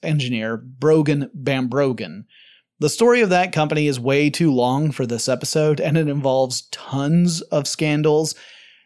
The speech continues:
and also mergers and name changes and some seriously ugly infighting, and Pishevar would step down in the wake of sexual harassment charges, which he maintains was all a smear campaign.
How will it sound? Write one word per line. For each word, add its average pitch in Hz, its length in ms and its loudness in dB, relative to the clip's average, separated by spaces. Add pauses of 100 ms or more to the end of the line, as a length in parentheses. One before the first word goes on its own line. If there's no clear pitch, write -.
and 156 200 -2
also 160 380 2
mergers 160 800 2
and 104 380 -10 (140)
name 170 440 0
changes 156 760 0
and 120 140 -6
some 123 160 -6
seriously 156 840 0
ugly 143 400 0
infighting, 123 840 -2
and 135 180 -10
Pishevar 147 500 2
would 139 160 -2
step 151 360 -4
down 135 280 -2
in 139 140 -6
the 135 60 -2
wake 127 320 -2
of 123 100 -6
sexual 117 440 -4
harassment 139 500 -2
charges, 131 440 -2 (420)
which 147 180 0
he 165 100 2
maintains 131 640 -2
was 131 200 -4
all 127 340 -2
a 127 120 -6
smear 147 400 -4
campaign. 107 680 -8